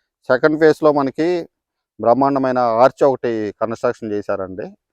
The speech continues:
వెహికల్స్, కార్లు పోవటానికి, రావటానికి సెక్యూరిటీ రూమ్‌తో సహా ఒక ఆర్చ్ అయితే ప్రొవైడ్ చేశారు. ఇది మొత్తం సెకండ్ ఫేజ్ అండి.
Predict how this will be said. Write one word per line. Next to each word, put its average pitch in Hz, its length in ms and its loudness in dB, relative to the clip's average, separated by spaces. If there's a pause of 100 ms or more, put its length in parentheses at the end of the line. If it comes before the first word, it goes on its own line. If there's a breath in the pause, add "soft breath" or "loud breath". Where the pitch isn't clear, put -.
(320)
వెహికల్స్, 127 680 -2 (100)
కార్లు 123 460 0 (580)
పోవటానికి, 123 640 0
రావటానికి 117 680 -2
సెక్యూరిటీ 123 540 -4
రూమ్‌తో 110 380 -6
సహా 131 300 -4 (380)
ఒక 110 160 -6
ఆర్చ్ 113 260 0
అయితే 113 180 -2
ప్రొవైడ్ 104 460 -4
చేశారు. 98 400 -8 (500)
ఇది 123 100 -2
మొత్తం 139 380 2
సెకండ్ 147 380 2
ఫేజ్ 143 220 2
అండి. 127 360 -4